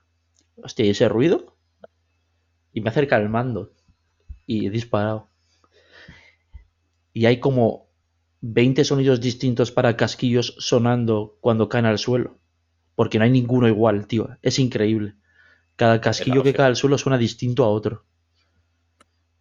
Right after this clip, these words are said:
Speaker 1: Muy guapo. O sea, yo, buah, ya con eso he estado feliz.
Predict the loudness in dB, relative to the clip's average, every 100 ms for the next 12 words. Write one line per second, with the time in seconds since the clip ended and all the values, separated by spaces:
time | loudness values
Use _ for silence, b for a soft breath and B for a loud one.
0 | _ -8 -2 2 2 4 4 4 0 -6
1 | -4 0 2 2 -4 -6 0 2 2 2
2 | 0 -2 -2 -6 -6 -10 -10 -10 -10 -12
3 | -20